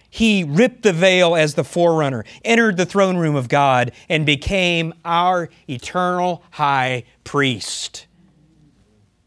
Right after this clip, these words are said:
He didn't have to offer a bull for his own sin. He had none.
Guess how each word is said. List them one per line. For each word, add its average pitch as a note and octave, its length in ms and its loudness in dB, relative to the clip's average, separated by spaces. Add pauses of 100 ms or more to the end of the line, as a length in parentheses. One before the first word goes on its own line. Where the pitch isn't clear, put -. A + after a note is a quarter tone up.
(1400)
He A3 100 2
didn't F#3 180 4
have F#3 180 2
to G#3 60 2
offer F3 240 2
a D#3 40 2
bull E3+ 280 2
for G3 140 0
his D#3+ 140 0
own G3 180 2
sin. C4 280 0
He D4+ 200 -2
had C4 300 0
none. A#2+ 360 -4